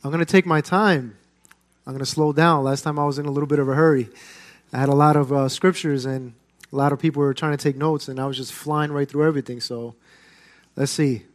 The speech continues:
It's seven twenty-nine. I figure I have till right about eight. All right.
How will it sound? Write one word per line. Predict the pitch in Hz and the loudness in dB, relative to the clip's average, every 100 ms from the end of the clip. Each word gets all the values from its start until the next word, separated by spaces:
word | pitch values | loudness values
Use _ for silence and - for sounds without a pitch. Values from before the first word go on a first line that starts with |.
| 156 | -20
It's | - - | -20 -18
seven | - 135 135 | -6 -6 -6
twenty-nine. | - 143 139 160 170 170 165 165 156 160 | -10 -10 -2 2 4 4 2 -2 -10 -20
I | |
figure | - 143 139 | -4 0 2
I | 131 | 2
have | 139 131 | 0 0
till | 147 127 | -4 -2
right | 135 | -2
about | 131 127 123 | -2 -4 -4
eight. | 151 165 165 - _ _ _ _ _ _ _ _ _ | 0 2 0 -4 _ _ _ _ _ _ _ _ _
All | - | -18
right. | 98 107 | -16 -18